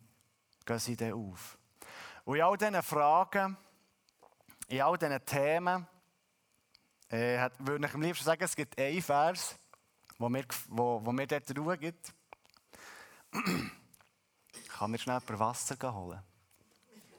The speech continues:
Merci. Sorry. <clears throat> Ich würde euch gerne sagen,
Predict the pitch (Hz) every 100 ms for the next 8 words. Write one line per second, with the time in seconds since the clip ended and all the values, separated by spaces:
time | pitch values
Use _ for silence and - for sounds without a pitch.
0 | - - - - - - 110 131 - -
1 | 101 113 - - - - - - - 107
2 | 104 101 98 143 151 110 85 - - -
3 | - - - - - 143 175 147 - 143
4 | 156 165 156 151 - 165